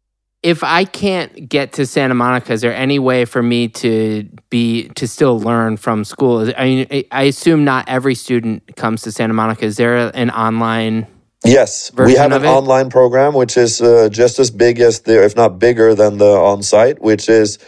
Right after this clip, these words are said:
Speaker 2: you get the same content. You get, uh, you get, we share all the, uh, mentors, we share all the workshops, we put people in groups. So you, you Zoom or you FaceTime in with your group that week.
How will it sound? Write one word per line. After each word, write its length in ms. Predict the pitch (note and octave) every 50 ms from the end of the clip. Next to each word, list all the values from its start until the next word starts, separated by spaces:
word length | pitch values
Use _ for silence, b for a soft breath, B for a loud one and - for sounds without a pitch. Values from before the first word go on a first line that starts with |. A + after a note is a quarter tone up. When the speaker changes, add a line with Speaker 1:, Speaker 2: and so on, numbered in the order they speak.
| b b b b -
Speaker 2:
you 140 | G#2+ A2
get 240 | G#2 A2 A#2 A2 -
the 80 | G2+ G2+
same 500 | - - - G#2 A2 A#2 B2+ C3+ C3 B2
content. 680 | - - - A#2 A2+ A2 G#2+ - - F2 E2+ F2 -
You 60 | F#2 F#2
get, 260 | F#2 G2+ F2 - -
uh, 120 | G#2 G#2+
you 180 | G2+ G2+ G2 G2
get, 260 | F#2+ F#2+ F2+ - -
we 200 | F#2+ F#2 G2+ G2+
share 340 | G2 - - A2+ G#2+ G#2 G2 -
all 280 | - G#2+ A#2+ C3+ D#3
the, 460 | - B2+ B2 A2+ G#2+ G#2+ G#2+ G#2+ G2+
uh, 40 | F#2+
mentors, 680 | F#2+ G2 G2+ G#2 G#2+ G#2+ - A#2 A2+ A2 A2 G#2+ - -
we 100 | G2 F#2
share 240 | - - G2 - -
all 180 | F#2+ G#2+ A#2 A#2
the 100 | A#2+ A2+
workshops, 720 | G#2+ G#2 G2+ G2 - - - G2 G2 G2 F#2 - - - B B B B B B B B B -
we 140 | G#2+ G#2 G2
put 260 | - - C3 B2 -
people 340 | - B2+ A#2+ A#2+ - A#2 A2
in 140 | G#2 G2+ F#2+
groups. 560 | F2+ G2 G#2+ A2+ B2+ B2+ - - - - - b b b b b b
So 340 | - - A#2 A2 G#2+ G#2 G2+
you, 180 | G2 G#2+ G2+
you 180 | F2 G2+ G#2+ G2+
Zoom 420 | G2+ - A#2 C3 C#3 C#3 C#3 C3+
or 80 | A#2 G#2
you 60 | G2+
FaceTime 540 | G#2 - B2 B2 A#2 - - A#2+ A#2+ A#2 A2+
in 240 | A2 A2+ A2+ A#2 A#2
with 160 | G#2+ G#2 F#2+
your 220 | F#2+ F#2+ F#2+ F#2+ F2+
group 300 | F2+ A2 A#2 A#2 A#2 -
that 200 | A2+ G#2+ F2+ E2+
week. 420 | G2 G2+ G#2 G#2 G#2 - -